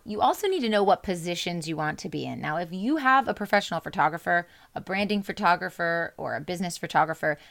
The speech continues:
they're gonna tell you what positions. But there might be some positions that you see online, you're like, "Oh, that's so cute. I need a picture just like that." So what I like to do is make a folder of all the positions that I need. Now, I sometimes also use stock imagery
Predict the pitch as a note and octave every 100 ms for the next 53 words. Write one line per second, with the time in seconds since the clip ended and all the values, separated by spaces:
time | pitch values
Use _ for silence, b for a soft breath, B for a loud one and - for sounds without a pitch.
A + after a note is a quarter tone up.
0 | B C#4+ D4+ A#3+ G#3+ G3 E3+ D#3+ - D#3
1 | D3 - - - B B B C#4 C4 -
2 | _ - A3+ A3+ C#4 E4 C4+ A#3 G3+ G3+
3 | G#3 F#3+ F#3+ E3 - F3+ F3+ A3 A3 F3+
4 | F3 - G#3 - F3+ - F#3+ - E3+ -
5 | F3 F3+ E3+ F3 E3 D#3+ D3+ D3+ - -
6 | E2 - B B B G#3 G3+ B3 D4+ C#4+
7 | G#3+ A3 A3 F#3 E3 E3+ E3+ - C#4 D4+
8 | F3 C#3+ D#3+ b b - G3 - F#3+ F#3+
9 | G3 F#3 G3 D#3+ D#3+ E3 D#3+ - D3+ D3
10 | D#3 E3+ D#3+ - b b b b F3 -
11 | G3+ G3+ G3+ G3 E3+ - F#3+ F3+ F3 D#3
12 | D#3+ D#3 - F3 D3 - F#3+ F#3+ G3+ A#3+
13 | D4